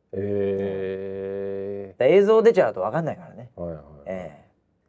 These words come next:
Speaker 2: だからもう何でもできるよ、今の世の中だっ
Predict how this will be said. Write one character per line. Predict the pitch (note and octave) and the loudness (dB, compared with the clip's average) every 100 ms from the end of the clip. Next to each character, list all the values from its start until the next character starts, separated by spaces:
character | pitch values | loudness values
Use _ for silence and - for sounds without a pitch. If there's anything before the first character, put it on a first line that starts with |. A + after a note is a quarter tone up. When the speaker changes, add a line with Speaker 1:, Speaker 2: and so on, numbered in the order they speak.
| _ _ _ _ | _ _ _ _
Speaker 2:
だ | D#2+ | -18
か | C#2+ | -16
ら | C#2 C2 C2 | -18 -20 _
も | C2 C2+ | -20 -20
う | D2+ | -18
何 | E2+ | -12
で | E2+ | -10
も | F#2 | -10
で | G2+ | -6
き | C#3+ | 0
る | F3+ | 0
よ、 | |
今 | C#3 A2 | 0 -6
の | F2+ | -14
世 | D#2 | -18
の | |
中 | D2 _ | -20 _
だ | _ | _
っ | _ - | _ 2